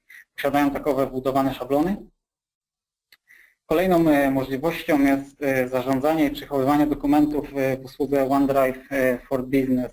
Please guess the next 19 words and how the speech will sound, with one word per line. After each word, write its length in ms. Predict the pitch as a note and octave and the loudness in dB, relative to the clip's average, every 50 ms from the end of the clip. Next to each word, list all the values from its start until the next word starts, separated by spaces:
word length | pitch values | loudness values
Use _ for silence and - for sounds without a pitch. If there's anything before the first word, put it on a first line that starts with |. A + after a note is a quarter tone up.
| _ - | _ -10
Jeżeli 420 | C3 A#2+ B2+ C3+ C#3 C#3 C3+ C3 | -8 -4 0 0 2 2 2 0
Państwo 380 | C3 - C#3 C#3 C#3 C#3 - C3+ | 0 -2 0 0 0 -2 -6 -14
posiadają 600 | - _ - - - B2+ C3 C#3+ C#3+ C3+ B2+ C#3 | -18 _ -14 -10 -6 -2 0 0 0 0 -2 -4
taką, 360 | B2+ B2 - C3 B2+ A#2+ A#2+ - _ _ _ - | -8 -8 -6 -6 -6 -6 -8 -14 _ _ _ -20
e, 160 | B2+ C3 C#3 | -20 -18 -18
usługę, 600 | - - C3 - - - D3 D3+ D3+ E3 E3+ E3+ E3 - _ - _ _ _ _ | -18 -18 -18 -18 -6 -2 -2 0 2 2 0 0 -2 -8 _ -20 _ _ _ _
to 120 | - E3+ C#3+ | -4 -2 2
można, 300 | D#3 D#3 C#3 C#3+ D3+ D3 | 2 2 4 4 2 2
e, 300 | C#3 C#3 C#3 C3+ C3 C3 | 2 0 0 -2 -2 -2
w 40 | - | -2
bardzo 260 | D3 C#3 C#3 C#3+ C#3+ | -2 -2 0 0 2
łatwy 320 | C3+ C#3+ C#3+ - - D3 | 2 0 0 -2 -4 -4
i 100 | C3+ C#3 | -4 -4
płynny 280 | - D3 C#3+ C#3+ C#3+ C#3 | -2 -2 0 0 0 -2
sposób, 540 | - - - C#3+ C#3+ - D3 C#3 - - _ _ _ _ _ _ _ _ _ _ _ - | -2 -4 -6 -6 -2 -2 -2 -2 -2 -6 _ _ _ _ _ _ _ _ _ _ _ -4
e, 340 | D3+ C#3 C3 B2 B2 A#2+ A#2 | -2 -2 0 0 0 -2 -2
zarządzać 440 | A#2+ C3+ B2 D3 D3 D3 C#3+ C3 - | -2 -2 -2 0 0 0 0 -2 -4
takimi 320 | C3 - - C3+ B2+ B2 | -8 -6 -2 0 0 0
dokumentami, 880 | B2+ B2+ B2+ C#3 C3+ B2+ B2+ B2+ C3+ C#3+ C#3+ D3 C#3+ C#3+ C#3+ C#3 - | 0 -2 -2 0 0 0 0 2 2 2 2 4 2 2 0 -4 -8